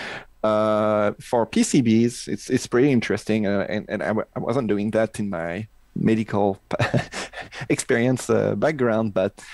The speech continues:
um, for, uh, space, uh,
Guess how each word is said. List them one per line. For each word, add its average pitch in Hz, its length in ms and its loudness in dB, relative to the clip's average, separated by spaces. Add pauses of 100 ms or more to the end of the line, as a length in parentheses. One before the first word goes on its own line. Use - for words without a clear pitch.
(220)
um, 104 400 2 (200)
for, 107 400 2 (160)
uh, 92 680 -6
space, - 500 0
uh, 92 300 2